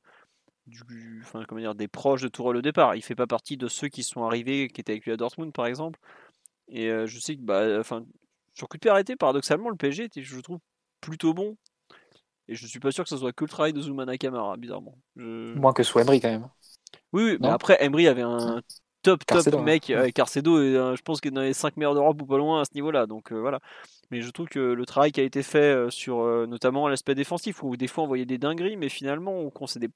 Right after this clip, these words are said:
Speaker 1: pas grand-chose, hein, de... à ce niveau-là, et quelque chose, euh, qui est, euh, peut-être plutôt au crédit de, de Leuve et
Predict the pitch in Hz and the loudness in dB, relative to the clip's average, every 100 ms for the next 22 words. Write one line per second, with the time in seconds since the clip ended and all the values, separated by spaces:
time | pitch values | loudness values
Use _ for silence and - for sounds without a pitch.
0 | _ - 202 202 202 220 233 196 180 170 | _ 2 4 4 -2 -4 -6 -6 -6 -6
1 | 147 143 143 139 135 131 131 - - - | -4 -4 -4 -4 -6 -8 -16 -20 -20 -20
2 | _ - - 143 139 156 220 226 - 139 | _ -8 -6 -2 0 0 -2 -8 -8 -4
3 | 135 120 139 - 180 151 139 - 135 127 | -4 -4 -10 -12 -6 -4 -4 -4 -2 0
4 | 123 123 - - _ _ 147 - 160 185 | -2 -6 -14 -20 _ _ -14 -14 -8 0
5 | 175 160 156 156 165 156 147 143 135 135 | 0 0 -2 -2 -4 -2 -2 -2 -2 -2
6 | 135 151 151 143 135 123 120 123 123 127 | 0 0 0 -2 -2 -2 -2 -4 -6 -10